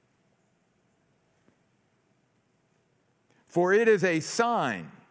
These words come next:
between me and you." What's that mean? Well,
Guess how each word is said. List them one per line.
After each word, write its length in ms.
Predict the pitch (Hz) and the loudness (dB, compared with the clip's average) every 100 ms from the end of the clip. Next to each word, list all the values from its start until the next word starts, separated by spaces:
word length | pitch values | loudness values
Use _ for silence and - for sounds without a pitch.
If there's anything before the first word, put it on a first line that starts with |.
| _ _ _ _ _ _ _ _ _ _ | _ _ _ _ _ _ _ _ _ _
between 400 | - 117 139 120 | -12 -6 -4 -4
me 180 | 120 117 | -2 -2
and 100 | 101 | -4
you." 220 | 95 78 - _ _ _ _ _ _ _ _ _ _ _ _ _ _ | -4 -8 -14 _ _ _ _ _ _ _ _ _ _ _ _ _ _
What's 160 | 160 190 | -10 -6
that 200 | 220 - | -6 -6
mean? 240 | 101 76 - _ _ _ _ - | -12 -14 -20 _ _ _ _ -8
Well, 360 | 117 110 - | -4 -4 -8